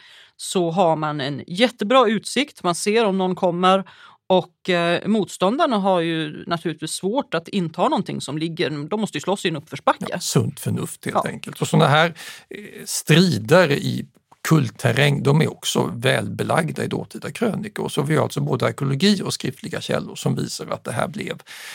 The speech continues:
Speaker 2: ett nytt element i mänsklighetens tillvaro. Fornborgar, pittoreska kullstäder, ibland hela biskopsdömen som flyttar upp. Jag menar, åk till Italien. Volsini byts ut mot Orvieto,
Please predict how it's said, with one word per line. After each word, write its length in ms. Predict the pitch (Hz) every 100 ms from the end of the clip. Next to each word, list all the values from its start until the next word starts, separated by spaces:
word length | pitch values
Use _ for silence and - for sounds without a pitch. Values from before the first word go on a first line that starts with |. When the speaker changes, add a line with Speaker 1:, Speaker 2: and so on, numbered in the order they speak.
| - -
Speaker 2:
ett 180 | 202
nytt 260 | 190 127 -
element 760 | - 135 143 131 113 170 - -
i 60 | 123
mänsklighetens 640 | 123 - - - - -
tillvaro. 720 | 165 - 214 185 170 170 -
Fornborgar, 880 | - 185 170 147 151 147 147 151 165 - _
pittoreska 640 | 165 160 170 151 - - 143
kullstäder, 960 | - 160 - - 120 113 117 143 170 - - - -
ibland 340 | 160 139 131
hela 220 | 131 135 110
biskopsdömen 840 | 131 165 - 127 117 - 127 135
som 140 | - 147
flyttar 360 | 160 160 147
upp. 180 | - -
Jag 80 | 127
menar, 160 | 123
åk 140 | 123 -
till 160 | 127
Italien. 600 | 139 160 143 123 139 220 - - - - - - -
Volsini 920 | 135 156 - - 196 135 113 151 180 _ -
byts 240 | 131 -
ut 160 | 110 127
mot 160 | 117
Orvieto, 840 | - 120 113 127 160 160 175 170